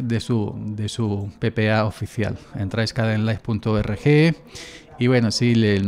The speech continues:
ha llegado el butanero. Venga, eh, señora, vamos a co-, la bombona. Ahí está, abajo en la calle. <laughs> De la mejor calidad. Eh, se compra los cacharros viejos, las mecedoras, las estrables, las cacerolas. Compro todo lo viejo.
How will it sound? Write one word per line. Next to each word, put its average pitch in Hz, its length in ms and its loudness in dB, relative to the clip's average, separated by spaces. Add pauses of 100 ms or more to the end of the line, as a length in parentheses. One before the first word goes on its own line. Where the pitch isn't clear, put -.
ha 143 140 2
llegado 170 480 2
el 120 580 2
butanero. 110 680 0 (680)
Venga, 123 520 -4
eh, 123 240 -8
señora, 120 460 0
vamos 160 340 -4
a 151 120 -2
co-, - 380 -10
la 120 220 -2
bombona. 120 560 -2
Ahí 104 160 -4
está, - 260 -10
abajo - 240 -14
en 101 60 -10
la - 60 -14
calle. - 180 -12 (560)
<laughs> - 580 -20
De 107 140 -6
la 107 80 -2
mejor 175 320 -4
calidad. 135 480 -2 (1040)
Eh, 107 220 -2
se 107 140 -4
compra 165 340 0
los 156 140 2
cacharros 160 580 -2
viejos, 135 460 0
las 113 140 0
mecedoras, 123 640 -2
las 151 160 -2
estrables, 165 680 -2
las 117 180 -4
cacerolas. 156 580 -4
Compro 180 460 0
todo 185 180 -2
lo 233 80 -4
viejo. 135 420 -6